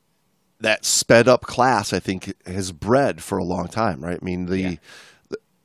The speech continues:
Speaker 1: the, the dive instructor i-, i-, is walking in to work on a daily basis knowing, you know, I, I am expected to get this person to diver status by the end of the day today.
Speaker 2: Yeah.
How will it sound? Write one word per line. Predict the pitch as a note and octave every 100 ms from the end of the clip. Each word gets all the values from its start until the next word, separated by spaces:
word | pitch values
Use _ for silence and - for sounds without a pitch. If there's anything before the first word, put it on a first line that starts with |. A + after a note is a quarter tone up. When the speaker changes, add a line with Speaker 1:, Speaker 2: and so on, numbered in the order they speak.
| -
Speaker 1:
the, | B2 A#2+ G#2+
the | A#2
dive | D3 D#3 D3
instructor | C3 - D3 - A#2+ A#2 A2 G2+
i-, | G#2 A2+
i-, | G#2+ -
is | G#2+ F#2
walking | A2+ A#2+ - G2+
in | G#2+ G#2+ F#2+ - _ _ _ _ _ -
to | -
work | F#2 A2+ A#2 E2+ - - -
on | F#2
a | F2
daily | G2 F#2 F2+
basis | F2+ F2 - E2 F#2
knowing, | G2+ G2 F#2 F2 - - - _ _ _ _ _ _ _ _ _ _ _ _ _
you | A2
know, | G#2 G2+
I, | F2+ G#2+ G2+
I | - A#2+
am | C3+ C3 A#2+ -
expected | G2+ - - B2 A#2 - G2+ E2+ _ _ _ _
to | -
get | G#2 G#2+
this | G#2+ -
person | A#2 G2+ - F#2
to | - G2 F#2+ E2+ - -
diver | G2 G#2+ G#2
status | F#2+ - G#2 G#2+ F2 -
by | G2 F#2+
the | F#2 F2+
end | G2+
of | G2
the | G2
day | F2+ G#2
today. | G#2 D#2+ - - - - _ -
Speaker 2:
Yeah. | D#2+ C#2+